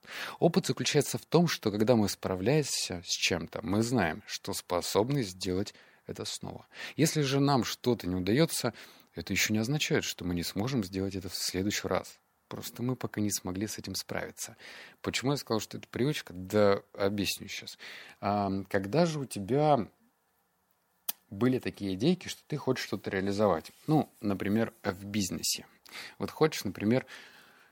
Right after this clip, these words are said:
что-то сделать. А потом у тебя появляется такой вопрос: «А почему, собственно, я так решил?» Ой, стой, я забежал вперед. Ну, в общем, у тебя появляется идея. Вот ты хочешь, например, там, не знаю, открыть самый большой интернет-магазин по продаже женского белья. Это я для девушек говорю, да?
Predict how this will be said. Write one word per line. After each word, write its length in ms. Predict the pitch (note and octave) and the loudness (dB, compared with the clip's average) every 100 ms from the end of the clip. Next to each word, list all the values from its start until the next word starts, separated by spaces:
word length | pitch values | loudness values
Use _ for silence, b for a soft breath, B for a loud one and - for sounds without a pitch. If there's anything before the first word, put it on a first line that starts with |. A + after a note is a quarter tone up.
| B | B
что-то 420 | - - G#2 F#2 | -4 -2 -2 -4
сделать. 520 | F#2+ F2+ A2 - - - - | -6 -6 -8 -10 -14 -14 -6
А 80 | |
потом 320 | A2 B2 D3+ C3+ | -4 -2 0 0
у 40 | |
тебя 440 | A2 A2 G#2 F#2+ - _ - | 0 -2 0 0 -2 _ -4
появляется 760 | A2+ G#2+ G#2+ A2+ G#2+ - G2 | 0 2 6 6 6 2 -6
такой 260 | F#2+ G#2 A2 | -8 -4 0
вопрос: 380 | G#2 - F#2 F#2 | 0 -2 -8 -6
«А 40 | |
почему, 300 | E2+ F#2 D3 | -6 -6 -6
собственно, 380 | C#3 D#3 - D#3+ | -4 -4 -4 -2
я 420 | D#3 D#3+ D#3+ D#3+ - | 2 4 4 2 -2
так 260 | - E3 - | -4 -4 -2
решил?» 480 | D#3+ C#3+ - G2+ F#2+ _ _ _ | -4 -2 -2 -2 -4 _ _ _
Ой, 300 | - A#2 F2+ - _ _ - | 6 6 6 -2 _ _ -8
стой, 260 | - A#2+ | 0 4
я 60 | G2 | 4
забежал 400 | G#2+ G#2+ A2+ A#2+ | 4 0 6 4
вперед. 360 | - B2 F#2+ | 6 6 6
Ну, 60 | B2+ | 6
в 40 | |
общем, 260 | D3+ - A2+ B B B | 4 2 -2 B B B
у 80 | A2 | -2
тебя 180 | A#2+ F3+ | 6 6
появляется 460 | F3+ B2 C#3 - | 8 8 8 6
идея. 280 | A2+ G#2+ F2+ | 2 4 4
Вот 120 | F2+ | 4
ты 80 | F#2 | 0
хочешь, 360 | - E3 A2+ - | 0 0 0 -4
например, 440 | G2+ A2+ B2+ C3 | -4 0 2 2
там, 200 | - F#2 | 2 -2
не 60 | F#2 | -2
знаю, 260 | G2 F#2+ | 0 0
открыть 440 | F2+ - C#3+ D#3 - | 0 -2 0 0 0
самый 320 | D3+ D3 B2+ | 2 4 4
большой 320 | A2 A2 C3 | 2 0 -2
интернет-магазин 800 | A#2 A#2 A#2+ G2+ G2+ A2 A#2 C3 | -2 0 2 2 -2 -2 -2 -2
по 80 | - | -6
продаже 400 | - A2 A#2 G2+ | -2 2 4 2
женского 380 | G#2 G#2+ - G2+ | 0 0 -2 -2
белья. 320 | G#2 G#2 F2+ | 0 2 2
Это 160 | F2 F#2 | 2 0
я 60 | |
для 120 | F#2 | -2
девушек 400 | G2 G2 F2 - | -2 -2 -4 -10
говорю, 340 | F2 F2 F2 E2+ | -8 -6 -4 -4
да? 280 | F2+ C3 | -2 0